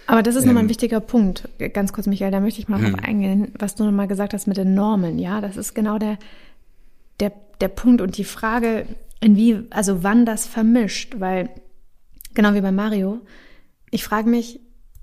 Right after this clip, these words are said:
Speaker 1: glaube ich, dass ich eine Beziehung möchte und eine Familie möchte mit Kindern, weil die Gesellschaft das so vorlebt und weil das so ist und weil das so manifestiert ist?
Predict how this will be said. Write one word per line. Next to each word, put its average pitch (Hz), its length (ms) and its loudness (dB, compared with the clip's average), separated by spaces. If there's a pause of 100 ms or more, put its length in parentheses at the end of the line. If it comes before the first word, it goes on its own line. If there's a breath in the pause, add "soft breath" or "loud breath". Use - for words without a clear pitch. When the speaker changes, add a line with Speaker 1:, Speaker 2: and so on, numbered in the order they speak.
(540)
Speaker 1:
glaube 208 380 2
ich, 254 100 -6
dass 220 140 -4
ich 220 160 2
eine 202 160 0
Beziehung 226 440 0
möchte 214 280 -2
und 202 180 -4
eine 190 160 -2 (480)
Familie 220 580 2
möchte 208 320 -4
mit 190 220 -4
Kindern, 214 600 2 (200)
weil 190 300 0
die 190 380 0
Gesellschaft 196 540 -4
das 185 120 -4
so 185 80 -6
vorlebt 202 640 -4
und 196 260 -2
weil 185 220 -2
das 185 200 -6
so 180 120 -6
ist 285 420 -2
und 202 120 2
weil 185 140 0
das 185 120 -4
so 190 80 -2
manifestiert 185 800 -4
ist? - 420 -8